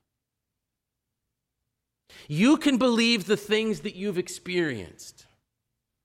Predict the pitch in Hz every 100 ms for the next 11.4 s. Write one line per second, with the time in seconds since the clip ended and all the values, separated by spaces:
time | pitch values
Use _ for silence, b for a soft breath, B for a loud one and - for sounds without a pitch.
0 | _ _ _ _ B B - 220 226 269
1 | 240 302 320 302 220 220 311 262 156 170
2 | 160 147 147 160 165 180 190 160 147 120
3 | 123 - 123 120 123 117 107 117 107 101
4 | 95 135 82 - - _ _ _ _ _
5 | _ _ _ _ _ _ _ _ _ _
6 | _ _ _ _ _ _ _ _ - 214
7 | 196 226 302 302 294 262 185 247 247 214
8 | 214 208 226 233 - 135 113 117 107 151
9 | - 175 170 135 123 165 160 131 117 117
10 | 165 160 147 113 104 120 165 185 180 95
11 | - 87 80